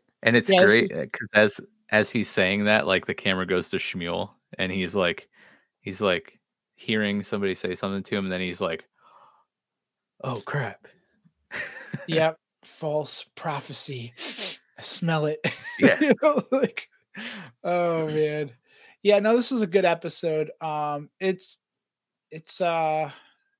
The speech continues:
Speaker 2: yeah, it was good, man. It really was. Um, overall, I would say, I would say seven out of seven scrolls.
Speaker 1: Seven out of seven.
Speaker 2: Yeah, I gave it a seven. Um,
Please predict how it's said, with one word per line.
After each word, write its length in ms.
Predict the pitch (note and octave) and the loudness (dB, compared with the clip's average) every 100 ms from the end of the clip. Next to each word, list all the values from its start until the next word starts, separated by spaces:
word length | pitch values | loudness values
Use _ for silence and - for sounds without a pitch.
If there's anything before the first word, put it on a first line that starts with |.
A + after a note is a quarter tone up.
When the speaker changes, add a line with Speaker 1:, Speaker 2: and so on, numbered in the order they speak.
| - | 2
Speaker 2:
yeah, 180 | G3+ F#3+ | 4 4
it 40 | |
was 120 | F#3+ | 0
good, 320 | - G3 E3+ - - | -2 -2 -2 -8 -12
man. 220 | D3+ D3+ | -10 -10
It 80 | D3+ | -8
really 220 | D#3+ D#3 | -6 -4
was. 460 | D3+ D3 C3+ - - _ | -2 -4 -6 -12 -16 _
Um, 580 | D3 C#3+ C#3+ C#3+ C#3+ C#3+ _ _ _ _ - _ _ _ _ - | -10 -8 -8 -8 -10 -16 _ _ _ _ -16 _ _ _ _ 0
overall, 800 | F3+ F3+ F3+ F3 E3 G3+ D4 C#4 | 0 2 2 2 2 0 -6 -10
I 140 | A#3 A#3 | -8 -6
would 200 | B3 A#3 | -4 -2
say, 640 | - A#3+ A#3 A3+ A3+ G#3+ _ _ _ _ _ _ _ _ _ _ _ _ | -4 -2 0 0 0 -4 _ _ _ _ _ _ _ _ _ _ _ _
I 80 | F#3+ | -4
would 100 | G3 | -4
say 200 | - G#3+ | -2 0
seven 640 | - - G3 F#3+ F#3+ F#3+ - _ _ _ - | 0 2 0 0 -2 -2 -6 _ _ _ -8
out 160 | F3 F3 | -6 -4
of 60 | |
seven 340 | - F3 E3 D#3+ | 0 0 0 -6
scrolls. 360 | - - D#3+ | -8 -8 -2
Speaker 1:
Seven 280 | F3+ C#3 D3 | 2 2 2
out 140 | D3 | 0
of 60 | C#3+ | 0
seven. 420 | - C#3 D#3+ A#2 - - | -2 -2 -2 -8 -10 -4
Speaker 2:
Yeah, 180 | F#3 | -2
I 60 | F3 | 0
gave 200 | E3 F3+ | 2 0
it 80 | E3+ | 0
a 60 | |
seven. 500 | D#3 - D#3 C#3+ C#3+ C#3 _ _ _ _ _ - | -2 0 0 0 -8 -10 _ _ _ _ _ -4
Um, 420 | D3 D3 C#3+ | -2 -2 -2